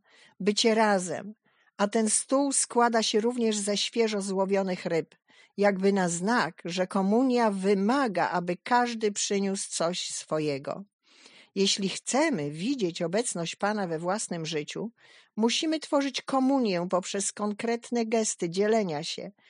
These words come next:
aby nasze bycie razem pachniało radością i braterstwem. Zmartwychwstały objawia się zawsze tam, gdzie jest wspólnota chciana i poszukiwana.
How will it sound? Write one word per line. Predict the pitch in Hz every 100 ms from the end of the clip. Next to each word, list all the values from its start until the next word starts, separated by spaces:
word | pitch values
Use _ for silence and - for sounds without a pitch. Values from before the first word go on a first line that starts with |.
| - -
aby | - 180 202
nasze | 208 254 - 254
bycie | 196 220 - 214
razem | 202 214 196 180 190 240 _ _
pachniało | - 202 - 214 208 214 190
radością | 185 175 190 208 - 196
i | 180
braterstwem. | 175 165 165 139 160 - 101 135 202 _ _ _ _ _ _ _ -
Zmartwychwstały | 147 202 220 202 - 202 - 240 226 220
objawia | 208 190 196 190
się | 190 180
zawsze | 190 190 - 165
tam, | - 196 214 285 - _ _ -
gdzie | 175 180
jest | 175 -
wspólnota | - 185 180 180 143
chciana | 143 - - 190 190 240 339 -
i | 214
poszukiwana. | 196 180 170 160 151 147 139 127 190